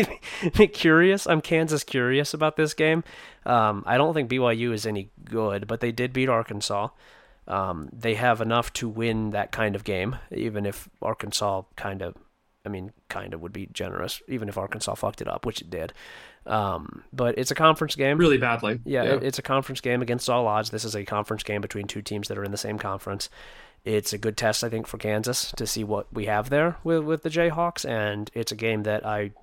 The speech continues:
Speaker 1: again, I think they should win, but I'm, I'm just interested. I'm interested to see what this one looks like.
Speaker 2: Yeah, yeah, me too. Um...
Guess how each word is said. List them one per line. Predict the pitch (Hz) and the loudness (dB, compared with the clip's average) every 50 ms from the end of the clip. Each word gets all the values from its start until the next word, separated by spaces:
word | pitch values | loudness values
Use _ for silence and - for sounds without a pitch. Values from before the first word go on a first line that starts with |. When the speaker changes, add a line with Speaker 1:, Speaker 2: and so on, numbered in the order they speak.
| - - 50 - | -20 -16 -12 -10
Speaker 1:
again, | - 104 110 110 104 98 95 101 - _ - | -8 -8 -6 -4 -4 -4 -6 -8 -12 _ -10
I | - 104 | -8 -8
think | 107 104 - | -8 -6 -6
they | 98 | -6
should | 101 - 135 143 123 | -4 0 0 0 2
win, | 113 107 110 - - - - - - - _ _ - | 2 0 0 0 -2 -8 -16 -20 -20 -20 _ _ -2
but | 110 104 101 101 - | 0 2 2 2 2
I'm, | 104 110 113 120 - - | 2 0 0 -2 0 2
I'm | 208 240 262 | 2 2 4
just | 302 269 - 269 | 2 2 2 2
interested. | 254 208 156 139 101 87 - 101 101 | 2 2 2 2 0 0 -2 -2 0
I'm | 117 135 | 2 2
interested | 147 143 - 165 160 - - | 2 4 4 4 4 4 0
to | 151 147 | -4 -4
see | 139 147 | -2 -4
what | 135 135 | -2 -2
this | 135 120 - | -2 -4 -2
one | 120 104 | -4 -4
looks | 104 - - - | -4 -6 -8 -12
like. | - - _ - - _ - _ _ _ _ _ _ _ _ _ _ _ _ - - - - _ _ _ _ _ _ | -12 -14 _ -20 -20 _ -20 _ _ _ _ _ _ _ _ _ _ _ _ -20 -20 -20 -20 _ _ _ _ _ _
Speaker 2:
Yeah, | - 185 190 151 123 - - - | 6 8 8 8 6 2 -2 2
yeah, | 156 175 160 | 6 6 8
me | 151 160 180 | 8 6 6
too. | 180 - 147 143 139 139 131 123 131 127 - | 4 6 6 6 8 8 6 6 4 0 0
Um... | 127 131 123 123 123 123 120 120 120 117 117 | 2 4 4 6 6 6 4 4 2 0 -2